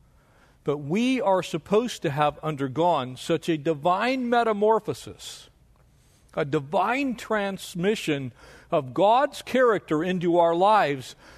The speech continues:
that we function very much like a, a white blood cell attacking a rogue cell.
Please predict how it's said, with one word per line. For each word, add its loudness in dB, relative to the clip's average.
that 0
we 0
function 0
very 2
much -2
like 2
a, 2
a 2
white 0
blood 2
cell 0
attacking -2
a 2
rogue 2
cell. -6